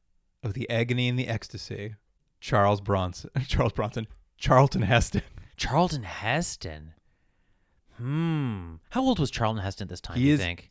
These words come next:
Speaker 1: uh, he's, I'm gonna put him in his mid-thirties.
Speaker 2: Mid-thirties.
Speaker 1: He's, like, at his most handsome, probably his most, like,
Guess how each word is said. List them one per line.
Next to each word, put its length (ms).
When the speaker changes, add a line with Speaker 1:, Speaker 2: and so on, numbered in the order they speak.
Speaker 1:
uh, 220
he's, 380
I'm 260
gonna 180
put 240
him 100
in 60
his 160
mid-thirties. 680
Speaker 2:
Mid-thirties. 500
Speaker 1:
He's, 220
like, 440
at 160
his 140
most 220
handsome, 400
probably 480
his 180
most, 320
like, 320